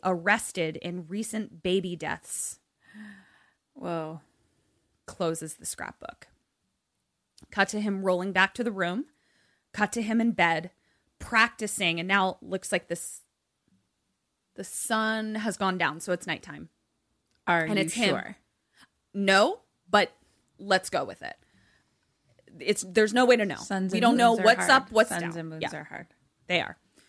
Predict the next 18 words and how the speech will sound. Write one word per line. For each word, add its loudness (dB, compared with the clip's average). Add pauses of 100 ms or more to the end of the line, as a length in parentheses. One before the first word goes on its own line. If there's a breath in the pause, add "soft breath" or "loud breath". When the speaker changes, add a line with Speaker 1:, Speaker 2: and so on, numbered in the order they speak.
(380 soft breath)
Speaker 1:
And 4
we 0
see 0
him 2
practicing 0 (360)
pulling -2
the 0
knife -2
out. 0
So 0
basically 0
he -8
has 2
it -2
in -2
his -8
sling -6
arm. -2